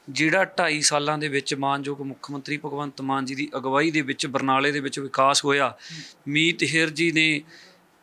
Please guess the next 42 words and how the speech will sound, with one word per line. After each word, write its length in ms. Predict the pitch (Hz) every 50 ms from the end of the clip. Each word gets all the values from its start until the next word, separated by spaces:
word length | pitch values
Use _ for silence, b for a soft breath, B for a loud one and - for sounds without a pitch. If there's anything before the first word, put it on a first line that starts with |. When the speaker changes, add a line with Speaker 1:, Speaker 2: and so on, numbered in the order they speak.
| _ 143
Speaker 1:
ਬਰਨਾਲੇ 580 | 127 139 147 139 151 147 143 143 147 156 165
ਦਾ 120 | 160 160 156
ਕੋਈ 240 | 156 156 151 160
ਖੂੰਜਾ 440 | 156 - - 147 139 143 143 147 151
ਨਹੀਂ 140 | 151 151 151
ਛੱਡਿਆ, 400 | 143 147 131 131 147 147 139 127
ਬਰਨਾਲੇ 420 | 123 123 135 135 139 139 143 147
ਦਾ 120 | 156 156 156
ਕੋਈ 180 | 151 156 160
ਪਿੰਡ 360 | 156 - _ - 151 147 147 151
ਨਹੀਂ 140 | 156 160
ਛੱਡਿਆ, 300 | 151 156 147 135 151 151
ਬਰਨਾਲੇ 420 | 143 135 135 131 139 139 139 143 147
ਦਾ 100 | 143 147
ਕੋਈ 140 | 147 156 151
ਵਾਰਡ 360 | 139 127 127 131 135 139 143
ਨਹੀਂ 120 | 156 160
ਛੱਡਿਆ, 460 | 143 143 139 123 135 143 131 120 117 B B B B B B B B
ਜਿੱਥੇ 360 | 139 151 160 156 - - 208 202
ਪੈਸਾ 420 | 202 185 170 165 143 156 160 160
ਨਹੀਂ 520 | 151 151 147 147 143 143 156 196 214 220
ਲਾਇਆ। 300 | 185 160 139 123 117 110 101
Speaker 2:
ਠੀਕ 200 | 90 - - -
ਹੈ। 60 | 135 - - - _ _ - - _ _ -
Speaker 1:
ਕਿਹੜਾ 300 | - 175 202 220 240 240
ਕੰਮ 320 | 233 208 190 180 180 180
ਹੈ 100 | 180 180
ਜਿਹੜਾ 280 | 160 175 165 196 202 196
ਬਰਨਾਲੇ 380 | 175 170 160 165 160 160 165
ਦੇ 80 | 156 170
ਵਿੱਚ 220 | 160 170 - 160
ਨਹੀਂ 220 | 156 160 190 202 190
ਆਉਂਦਾ? 160 | 165 147 143
ਸਾਨੂੰ 400 | 131 - 151 147 160 180 202 202
ਕਾਨਫੀਡੈਂਸ 480 | - 190 180 165 143 180 170 175 147
ਦਿੰਦਾ 280 | 147 151 156 156 165 180
ਲੋਕਾਂ 460 | 180 160 156 151 - _ - 170 170
ਦਾ 120 | 165 165 160
ਕੀਤਾ 360 | - - 151 143 - 160 156
ਹੋਇਆ 240 | 143 151 156 151 147
ਕੰਮ। 360 | 147 - 151 143 135 127 120
Speaker 2:
ਹੂੰ। 240 | 113 107 - 175